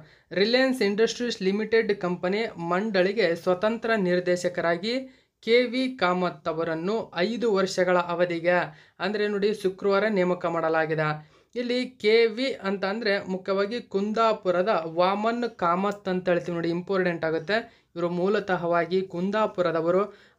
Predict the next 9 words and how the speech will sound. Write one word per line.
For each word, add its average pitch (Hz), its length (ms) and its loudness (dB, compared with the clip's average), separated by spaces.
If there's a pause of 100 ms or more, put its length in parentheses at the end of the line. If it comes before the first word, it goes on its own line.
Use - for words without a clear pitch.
At 160 220 -4
present 202 340 2
leave 202 200 4
the 220 100 4 (120)
ಐ 190 320 0
ಐ 180 160 2
ಎಂ 190 340 0
ಅಹಮದಾಬಾದ್ನಲ್ಲಿ 190 1120 0
ಪದವೀಧರರಾಗಿದ್ದಾರೆ. 175 1600 0